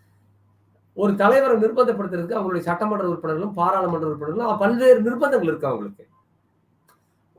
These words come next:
அவங்களை நிர்பந்தப்படுத்துறவங்களுக்கு சட்டமும் தெரியாது, நியாயமும் தெரியாது இருக்கலாம்.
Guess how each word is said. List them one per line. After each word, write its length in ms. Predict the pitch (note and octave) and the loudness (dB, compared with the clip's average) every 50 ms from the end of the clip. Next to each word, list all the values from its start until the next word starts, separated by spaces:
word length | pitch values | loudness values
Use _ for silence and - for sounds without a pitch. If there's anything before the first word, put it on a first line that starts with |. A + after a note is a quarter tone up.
| _ _ _ _ _ _ - | _ _ _ _ _ _ -4
அவங்களை 240 | D#3+ F#3+ G3+ F#3+ F3+ | -2 0 0 2 2
நிர்பந்தப்படுத்துறவங்களுக்கு 1040 | G3 A3+ A#3 A#3 C4 C4 C#4 A3+ A#3 A#3 G#3 - B3 A#3+ A#3 A#3 A#3 A3 G3 B3+ C#4 C#4 C#4 - - - - - - - - | 2 2 4 4 2 2 2 2 0 -2 0 2 2 2 4 4 2 0 -2 -4 -6 -6 -6 -6 -8 -8 -12 -14 -14 -18 -10
சட்டமும் 480 | - F#3 F#3+ G3+ A#3 A#3 A#3+ A#3+ A#3+ | -6 -4 -2 0 0 2 2 4 4
தெரியாது, 380 | A3 G3+ G#3 G#3 G3+ G3 G3 A3 A#3+ | 4 2 4 4 4 4 4 4 4
நியாயமும் 460 | A#3 A3 G#3+ A#3 B3 A#3+ A#3+ A3 G3 | 2 4 4 4 4 4 4 2 0
தெரியாது 260 | G3+ G3+ G3+ F#3 D#3+ | 0 -2 0 -2 -2
இருக்கலாம். 340 | D3 - - B2 G#2+ G2+ | -4 -6 -6 -8 -8 -8